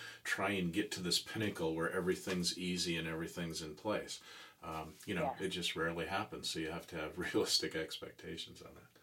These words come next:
Speaker 2: Absolutely. And enjoying the journey. I always tell people, I have a client that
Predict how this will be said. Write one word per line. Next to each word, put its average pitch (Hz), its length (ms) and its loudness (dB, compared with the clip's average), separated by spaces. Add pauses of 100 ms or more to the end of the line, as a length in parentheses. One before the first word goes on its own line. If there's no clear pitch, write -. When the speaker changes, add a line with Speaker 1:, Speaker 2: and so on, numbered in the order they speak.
(1200)
Speaker 2:
Absolutely. 165 920 4
And 285 140 4
enjoying 311 460 8
the 381 60 8
journey. 190 400 6
I 254 100 8
always 349 200 6
tell 254 160 6
people, 233 280 4
I 202 180 8
have 233 80 4
a 240 60 -4
client 208 420 2
that 185 160 4